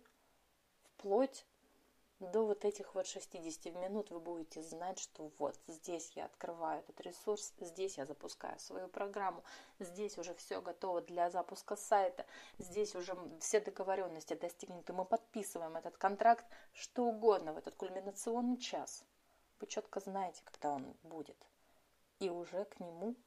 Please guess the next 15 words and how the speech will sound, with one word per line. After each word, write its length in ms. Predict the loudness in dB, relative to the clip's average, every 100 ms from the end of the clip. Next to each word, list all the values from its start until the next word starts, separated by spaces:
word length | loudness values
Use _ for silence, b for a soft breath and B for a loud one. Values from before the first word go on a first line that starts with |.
| _ _
всё 380 | -10 0 0 -2 _
подготавливаете. 960 | -4 -2 -2 2 2 2 -4 -10 -12 -16 -16
Это 160 | -10
невероятно 560 | -10 -6 -2 -2 -2 -10
дисциплинирует. 960 | -16 -16 -16 -12 -12 -10 -10 -12 -18 -20 _ -20 _ _ _ _ _ _ _ _ _ _ _ B B B -2
Если 300 | -2 2 0
вы 100 | 2
когда-то 560 | 0 4 4 4 -2 -8 b b b b _ _ _ _ _ _ _ _
видели, 460 | -6 -2 -2 -2 -4
что 520 | -6 -2 2 2 0 -8 _ _ -18
вам 300 | 4 6 6
стоит 440 | 0 4 6 6 0
подтянуть 520 | -6 -4 -6 -4 -6
свою 260 | -6 -6 -6
дисциплину, 880 | -10 -18 -10 -8 0 4 4 2